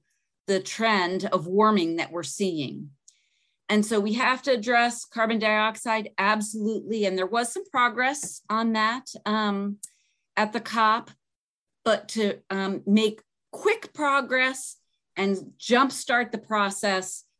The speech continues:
we have to cut methane. And during the cop, a hundred and eight countries signed the methane pledge. This methane pledge, um, committed, uh, these countries to reducing methane by thirty percent by twenty thirty.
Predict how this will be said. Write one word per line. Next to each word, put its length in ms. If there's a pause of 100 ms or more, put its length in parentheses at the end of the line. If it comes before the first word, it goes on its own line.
we 80
have 280
to 100
cut 280
methane. 720
And 320 (480)
during 300
the 100 (160)
cop, 280
a 100
hundred 720
and 160 (100)
eight 380
countries 640
signed 500
the 100
methane 640
pledge. 640 (540)
This 240
methane 480
pledge, 480 (140)
um, 480 (640)
committed, 640 (520)
uh, 80
these 300
countries 500
to 100
reducing 600
methane 560
by 180 (180)
thirty 300
percent 680
by 180
twenty 480
thirty. 580